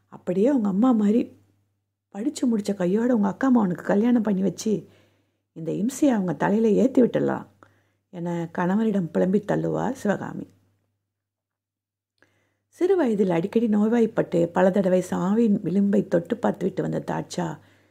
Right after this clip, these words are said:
இன்னும் கூட கிள்ளி எடுக்க சதையில்லாத அளவுக்கு ஒல்லியாகத்தான் இருப்பாள். மாநிறத்துக்கும் குறைவான நிறம். முகம் லட்சணமாக இருந்தாலும்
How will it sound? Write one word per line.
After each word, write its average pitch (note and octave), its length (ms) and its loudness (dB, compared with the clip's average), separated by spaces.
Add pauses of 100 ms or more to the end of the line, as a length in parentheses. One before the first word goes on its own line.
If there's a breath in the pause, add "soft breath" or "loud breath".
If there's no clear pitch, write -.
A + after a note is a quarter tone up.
(360 soft breath)
இன்னும் E4+ 240 -2
கூட D4 220 4
கிள்ளி C#4 300 4
எடுக்க A#3+ 260 4 (240)
சதையில்லாத A#3 520 2
அளவுக்கு G#3 380 2
ஒல்லியாகத்தான் F3+ 640 0
இருப்பாள். - 420 -6 (840)
மாநிறத்துக்கும் A#3+ 680 2
குறைவான E3+ 480 0
நிறம். D#3 340 -6 (580)
முகம் E4 320 -2
லட்சணமாக B3 480 2
இருந்தாலும் G3+ 520 2